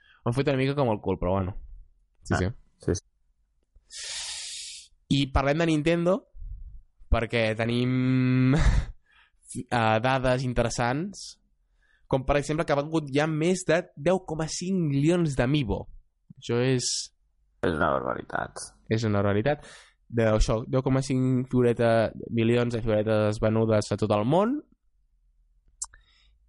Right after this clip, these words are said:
Speaker 1: I això ha fet que Nintendo, s-, eh, per primera vegada en molt temps, rec-, torni a tenir beneficis, no? Perquè està venent moltes figuretes. I jo crec que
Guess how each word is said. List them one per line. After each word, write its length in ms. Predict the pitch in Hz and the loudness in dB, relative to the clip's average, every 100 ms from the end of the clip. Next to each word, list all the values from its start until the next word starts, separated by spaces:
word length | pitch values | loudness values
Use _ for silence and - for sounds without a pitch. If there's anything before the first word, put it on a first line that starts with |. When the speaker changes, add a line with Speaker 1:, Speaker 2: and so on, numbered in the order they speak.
| _ | _
Speaker 1:
I 340 | 110 104 104 107 | 0 2 2 0
això 160 | - | 0
ha 60 | 127 | -2
fet 280 | - 143 - | 0 -2 0
que 100 | 139 | -2
Nintendo, 800 | 123 117 117 127 127 131 131 135 | 0 -2 0 0 2 2 0 0
s-, 380 | - - - - | -6 -12 -12 -4
eh, 640 | 120 110 107 104 104 101 98 | 0 2 4 2 2 0 -2
per 120 | - 107 | -2 -2
primera 440 | 113 113 117 117 | 0 0 2 2
vegada 960 | 117 113 117 113 113 110 110 113 110 110 | 0 0 0 0 2 2 2 2 2 2
en 80 | 107 | 2
molt 220 | 110 113 | 2 2
temps, 460 | 131 127 131 139 139 - - _ | 2 2 2 0 -4 -10 -14 _
rec-, 260 | - 123 - - | -4 -4 -6 -2
torni 420 | 131 120 123 123 | 0 2 2 0
a 60 | 120 | 0
tenir 280 | 117 117 120 | 0 2 2
beneficis, 600 | 117 110 101 - 92 - - | 2 0 -4 -6 -8 -8 -8
no? 140 | 170 - _ _ _ _ _ _ - | -8 -12 _ _ _ _ _ _ -6
Perquè 220 | 104 87 | -2 -2
està 200 | - 95 | -2 -4
venent 180 | 90 92 | -4 -2
moltes 300 | 95 131 110 | 0 0 -2
figuretes. 460 | 87 73 69 - - _ _ _ _ _ _ _ | -6 -10 -14 -16 -18 _ _ _ _ _ _ _
I 160 | - 98 | -12 -2
jo 120 | 95 | 0
crec 120 | 107 | 0
que 120 | 117 | 2